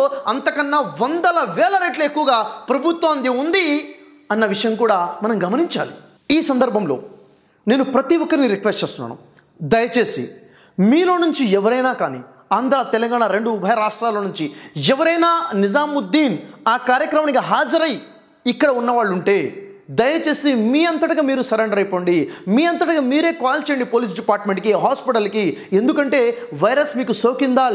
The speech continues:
లేదా అన్న విషయం మీకు తెలియదు. మీరు ఆరోగ్యంగానే ఉన్నాను కదా అనుకుంటున్నారేమో, కానీ వైరస్ లక్షణాలు మీకు బయటికి కనిపించకపోవచ్చు. మీ లోపల కరోనా వైరస్ ఉండి ఉండొచ్చు. అది మీ ద్వారా మీ కుటుంబ సభ్యులకి, మీ స్నేహితులకి, మీ బంధువులకి, మీ ఇరుగు పొరుగు వారికి సోకే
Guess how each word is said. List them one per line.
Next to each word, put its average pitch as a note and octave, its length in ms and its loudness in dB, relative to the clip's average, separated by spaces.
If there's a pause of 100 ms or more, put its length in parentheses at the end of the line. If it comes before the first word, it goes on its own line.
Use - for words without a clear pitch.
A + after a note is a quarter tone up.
లేదా C4+ 200 2
అన్న D#4+ 120 0
విషయం D4+ 260 -2
మీకు C#4 160 -6
తెలియదు. D4+ 240 0 (320)
మీరు D#4+ 120 4
ఆరోగ్యంగానే E4+ 680 0
ఉన్నాను E4+ 240 0
కదా F4 160 2
అనుకుంటున్నారేమో, F4+ 760 0 (600)
కానీ A3 200 0 (400)
వైరస్ B3 400 0
లక్షణాలు B3+ 540 0
మీకు G#3+ 180 0 (220)
బయటికి - 220 0
కనిపించకపోవచ్చు. A#3+ 720 0 (300)
మీ A#3 160 4
లోపల D#4 280 2 (100)
కరోనా D#4+ 240 0
వైరస్ D4+ 280 -2
ఉండి C#4+ 200 -2
ఉండొచ్చు. C#4 340 -2 (300)
అది G3 140 0
మీ F#3+ 220 -4
ద్వారా A3+ 300 2
మీ G#3+ 160 -6
కుటుంబ E4 340 -2
సభ్యులకి, A3+ 440 -2 (240)
మీ G#3 160 2
స్నేహితులకి, B3 600 0
మీ A#3 160 0 (360)
బంధువులకి, G#3+ 720 0 (100)
మీ A3 120 2
ఇరుగు C#4 240 2
పొరుగు E4+ 260 0
వారికి D4 180 -2
సోకే G#3+ 240 2